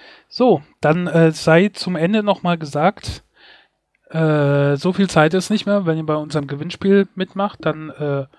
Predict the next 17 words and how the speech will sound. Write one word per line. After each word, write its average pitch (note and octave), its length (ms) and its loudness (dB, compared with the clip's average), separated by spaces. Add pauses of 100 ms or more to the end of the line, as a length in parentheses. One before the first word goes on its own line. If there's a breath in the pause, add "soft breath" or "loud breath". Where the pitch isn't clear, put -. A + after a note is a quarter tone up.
(240 loud breath)
spult - 420 0
die G#3 60 4
Folge F3+ 320 2
nochmal E3+ 200 -2
zurück D#3+ 340 -6
und E3 100 -4
hört D#3 200 2
sie F3+ 80 -2
nochmal D3 240 -4
von D3 160 -6
vorne. D#3 320 -6
Da D3+ 80 0
erklären C3+ 420 -2
wir, D3+ 120 -4
wie C#3+ 60 -12
das C#3 160 -6
funktioniert. D#3 580 -4